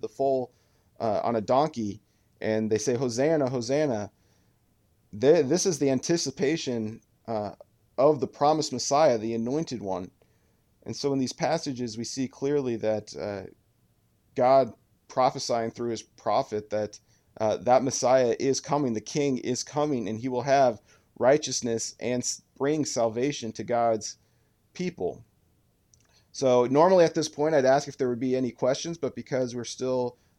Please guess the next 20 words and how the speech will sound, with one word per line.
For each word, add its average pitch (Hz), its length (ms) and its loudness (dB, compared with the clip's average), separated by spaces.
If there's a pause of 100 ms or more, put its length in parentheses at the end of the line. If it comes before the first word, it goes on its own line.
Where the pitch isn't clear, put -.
uh, 107 180 -4
meeting 127 380 0
only 139 240 2
virtually 143 560 2
or 160 120 2
not, 127 360 -2
uh, 123 240 0
we're 123 100 -6
not 127 180 0
meeting 127 280 -4
in 120 80 -6
person, 139 560 -6 (340)
uh, 113 180 2
we 127 180 2
will 139 200 2
now 135 440 2
continue 135 580 -4
to 127 160 -8
the 113 100 -4
next, - 840 -2